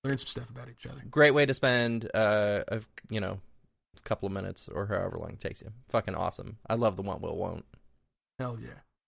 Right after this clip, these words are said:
Speaker 1: Yeah, that's good. That's quality content.
Speaker 2: Yeah. I gave good advice.
Speaker 1: All
Speaker 2: For
Speaker 1: right, person
Speaker 2: once.
Speaker 1: there. I, I will say, I will say too, it'd be cool if,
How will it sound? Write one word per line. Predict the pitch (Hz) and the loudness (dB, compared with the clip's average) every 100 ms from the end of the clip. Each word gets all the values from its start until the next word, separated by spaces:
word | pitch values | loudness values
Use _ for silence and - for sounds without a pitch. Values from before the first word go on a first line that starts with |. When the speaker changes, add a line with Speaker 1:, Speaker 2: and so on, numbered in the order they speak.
| - | -4
Speaker 1:
Yeah, | - - - | -4 -4 -2
that's | 175 - | -2 0
good. | 156 175 - | 0 -2 -2
That's | 175 | -6
quality | - 127 131 139 | 0 0 2 0
content. | 156 165 - 123 - - - _ - | 0 -2 -2 -10 -14 -20 -20 _ -2
Speaker 2:
Yeah. | 392 302 156 - - - _ | 6 8 8 2 -14 -20 _
I | - | 2
gave | 277 175 147 | 6 6 8
good | 202 | 8
advice. | 220 220 151 - - - - - _ _ _ _ _ _ _ _ _ _ _ _ - | 8 8 6 4 -6 -18 -20 -20 _ _ _ _ _ _ _ _ _ _ _ _ 2
Speaker 1:
All | 175 | 8
Speaker 2:
For | 123 | 10
Speaker 1:
right, | 101 107 | 10 8
person | 120 107 120 | 10 10 8
Speaker 2:
once. | 123 | 6
Speaker 1:
there. | 135 139 - - | 4 2 -4 -6
I, | - - | 0 6
I | 170 | 10
will | 202 220 | 12 10
say, | - 202 | 8 6
I | 151 | 8
will | 151 190 | 8 8
say | 202 175 135 | 8 8 6
too, | 135 - 143 139 117 - - | 6 6 8 8 4 2 2
it'd | 135 | 8
be | 127 | 8
cool | - - 175 180 170 | 8 8 8 10 10
if, | 131 - | 8 2